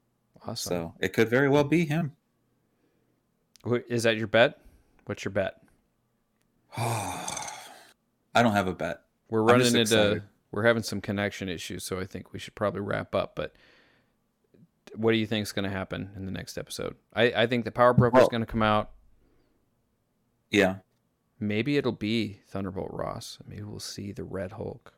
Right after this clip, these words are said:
Speaker 2: Highly doubt that.
Speaker 1: I don't think so either. I think it's Isaiah Bradley as the cameo,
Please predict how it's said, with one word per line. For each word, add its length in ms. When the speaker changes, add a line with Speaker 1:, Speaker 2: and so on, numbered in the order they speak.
Speaker 2:
Highly 560
doubt 320
that. 180
Speaker 1:
I 140
don't 160
think 160
so 140
either. 400
I 160
think 180
it's 100
Isaiah 340
Bradley 340
as 100
the 60
cameo, 560